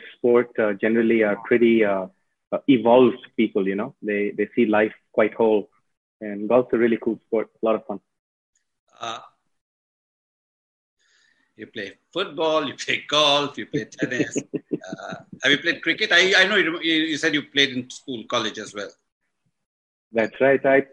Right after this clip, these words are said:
Speaker 1: pretty much play every sport, Raj. Um, that's part of, you know, just having these athletic genes that I've been born with. I love to scuba dive. Uh, one of my favorite holidays ever was with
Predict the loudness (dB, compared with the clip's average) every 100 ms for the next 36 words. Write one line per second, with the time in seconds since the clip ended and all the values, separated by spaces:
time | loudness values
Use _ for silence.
0 | _ 2 4 2 0 4 6 6 6 2
1 | 2 0 0 2 2 0 -8 _ -2 -2
2 | -2 -6 0 0 0 _ 2 4 2 0
3 | -2 -2 -4 -2 -2 0 0 -2 -4 _
4 | -12 0 0 0 -2 -2 -2 0 0 0
5 | -4 0 0 2 0 -4 _ _ _ _
6 | -6 -2 2 2 -2 -10 -2 2 4 4
7 | 2 0 -2 -2 0 -2 -4 -6 -6 -6
8 | -4 -2 0 0 0 0 2 2 0 0
9 | 0 0 0 0 -2 -6 _ _ _ -8